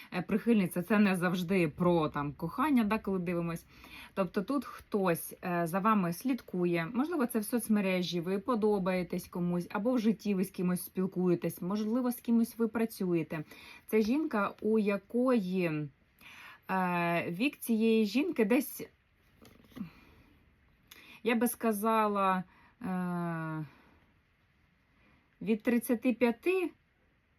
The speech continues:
до сорока п'яти, але може бути плюс-мінус ще туди-сюди, типу, да, може, сорок сім, наприклад, бути, або там менше, е, тридцяти п'яти, там трішки. Ну, щось, от в цьому щось проміжку,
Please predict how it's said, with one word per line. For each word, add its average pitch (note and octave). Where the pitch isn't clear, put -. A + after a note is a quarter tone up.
до G#3+
сорока A#3+
п'яти, G#3+
але A3+
може B3+
бути A3+
плюс-мінус B3+
ще -
туди-сюди, F#3
типу, C#3
да, E3
може, E3
сорок E3
сім, D3+
наприклад, D3+
бути, D3
або D3
там C#3+
менше, E3
е, D#3
тридцяти D#3
п'яти, D#3+
там D3+
трішки. D3
Ну, F#3
щось, A3
от G#3+
в -
цьому B3
щось A#3
проміжку, E3